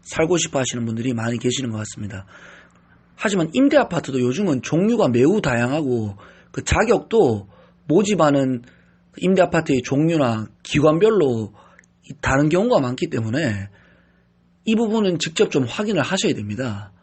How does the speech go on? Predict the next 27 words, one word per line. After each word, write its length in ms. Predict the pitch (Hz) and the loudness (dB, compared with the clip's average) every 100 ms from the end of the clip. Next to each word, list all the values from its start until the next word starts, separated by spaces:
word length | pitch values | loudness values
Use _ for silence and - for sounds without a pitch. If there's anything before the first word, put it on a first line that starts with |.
| _ _ _ _ _ _ _ _ _ - - _ | _ _ _ _ _ _ _ _ _ -20 -20 _
우선 220 | 175 214 180 | -2 2 2
먼저 400 | 147 165 147 - | 4 4 4 0
임대 200 | 220 254 | 0 2
아파트의 600 | 240 190 165 139 123 127 | 2 0 0 0 0 -4
종류에 320 | - 165 233 220 | -4 0 4 4
대해서 220 | 135 123 | 2 0
알아보도록 440 | 131 117 117 107 | -2 -2 -4 -6
하겠습니다. 500 | 113 107 - 104 98 - - - - | -8 -10 -12 -12 -12 -16 -20 -20 -8
임대 220 | 247 294 320 | 0 2 2
아파트의 420 | 240 202 190 139 | 2 -2 -2 -2
종류도 440 | - 139 147 196 | 0 0 0 0
요즘 280 | 127 185 139 | 0 0 -2
매우 200 | 113 196 | 0 0
다양합니다. 800 | 170 131 117 120 139 127 101 101 - _ - | -2 -4 -4 -4 -4 -4 -6 -10 -20 _ -6
아마 200 | 147 185 | 0 0
한 100 | 175 | 2
번쯤 240 | 180 185 | -2 0
들어보셨다시피 960 | 208 220 170 175 165 135 - 160 135 101 - - - _ _ _ - | 2 2 0 -4 -4 -4 -4 -2 -2 -2 -10 -20 -20 _ _ _ -6
매입 380 | 143 151 190 175 | 2 4 4 2
임대, 420 | 156 143 131 117 | 0 2 2 0
전세 400 | 131 156 180 170 | 0 0 2 2
임대, 420 | 135 123 120 113 | 0 0 -2 0
영구 360 | 127 165 175 170 | 0 0 0 0
임대, 560 | 139 123 120 110 104 - _ _ _ _ | 0 0 -2 -4 -8 -14 _ _ _ _
무슨 220 | 139 139 | -8 -2
민간 380 | 135 143 151 160 | 0 2 4 4
임대 540 | 165 165 160 127 107 | 2 2 2 2 0